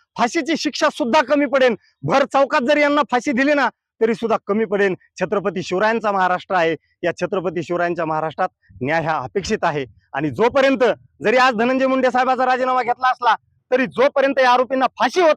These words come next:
नाही, तोपर्यंत या महाराष्ट्राला समाधान मिळणार नाही, महाराज. असे कृत्य या महाराष्ट्रात कधीही घडले नाही पाहिजे. आणि ही, हे जे कृत्य आहे, ह्या आरोपींना जोपर्यंत फाशी होत नाही, तोपर्यंत हा महाराष्ट्र समाधानी राहणार नाही, शांत बसणार नाही. हा जो बिंदा, अ,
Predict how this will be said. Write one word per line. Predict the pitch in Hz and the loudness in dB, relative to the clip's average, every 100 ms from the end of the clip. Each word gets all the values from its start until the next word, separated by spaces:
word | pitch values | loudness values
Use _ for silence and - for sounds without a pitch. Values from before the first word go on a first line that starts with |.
| - | 2
नाही, | 254 208 _ _ _ - | 0 0 _ _ _ 0
तोपर्यंत | 240 233 226 226 | 2 2 0 0
या | 214 | 0
महाराष्ट्राला | 190 190 196 - 190 | 0 0 -2 -2 -4
समाधान | 175 175 175 175 | -2 -2 -2 -2
मिळणार | 175 170 160 | -2 -2 -2
नाही, | 151 151 | -2 -2
महाराज. | 147 214 175 _ _ | -2 -2 -4 _ _
असे | - 247 254 | -4 0 0
कृत्य | - 233 - 285 | -2 -6 -4 0
या | 254 254 | 4 4
महाराष्ट्रात | 254 233 240 269 208 | 4 2 2 0 -2
कधीही | 240 262 320 | 0 2 2
घडले | 285 277 | 2 2
नाही | 285 | 2
पाहिजे. | 262 262 240 214 _ _ 156 | 2 0 0 -2 _ _ -2
आणि | 202 | 0
ही, | 226 226 247 | 2 2 0
हे | 202 214 | 0 0
जे | 247 247 | 0 -2
कृत्य | 247 208 262 | -4 0 2
आहे, | 240 | 4
ह्या | 233 | 4
आरोपींना | 233 233 247 220 | 4 2 -2 -2
जोपर्यंत | 135 330 330 330 | 2 2 4 2
फाशी | 285 226 220 | 2 0 0
होत | 240 226 | -2 -2
नाही, | 226 202 - _ _ _ _ | 0 -2 -2 _ _ _ _
तोपर्यंत | 214 214 202 196 | 0 0 0 -2
हा | 165 | -2
महाराष्ट्र | 170 151 151 156 | -2 -2 -4 -8
समाधानी | 135 151 143 147 | -6 -4 -4 -4
राहणार | 143 143 147 | -4 -4 -6
नाही, | 160 | -6
शांत | - 190 269 | -4 -2 0
बसणार | 240 208 175 147 120 | 0 -2 -2 -6 -8
नाही. | 101 _ _ _ _ _ _ _ _ - | -12 _ _ _ _ _ _ _ _ -4
हा | 165 | -2
जो | 202 | 0
बिंदा, | 185 214 214 | 0 0 2
अ, | 208 160 123 | 2 0 -6